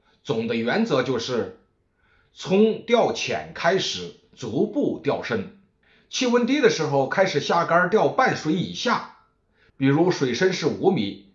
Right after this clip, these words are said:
开始下竿时钓二米五。通过较长时间的抽窝诱鱼，然后根据有无鱼口和鱼口的多少，决定是否钓更深的水层。如果半水有鱼口，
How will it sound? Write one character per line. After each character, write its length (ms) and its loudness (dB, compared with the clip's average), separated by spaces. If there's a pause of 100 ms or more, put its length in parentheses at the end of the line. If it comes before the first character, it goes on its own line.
(140)
开 220 0
始 180 -4
下 220 0
竿 180 0
时 400 -8
钓 180 2
二 280 0
米 120 -2
五。 440 -6 (520)
通 180 4
过 220 4
较 240 2
长 240 -2
时 180 -4
间 100 2
的 120 2
抽 160 0
窝 240 4
诱 240 4
鱼， 400 -4 (360)
然 280 -2
后 160 4
根 160 4
据 260 0
有 180 2
无 200 -2
鱼 160 0
口 280 -4
和 200 0
鱼 180 -2
口 140 -2
的 100 2
多 180 2
少， 380 0 (320)
决 240 2
定 160 6
是 180 -2
否 220 0
钓 220 2
更 180 2
深 240 0
的 80 0
水 180 -8
层。 280 -14 (880)
如 180 0
果 160 6
半 220 2
水 200 2
有 240 0
鱼 200 -4
口， 340 -8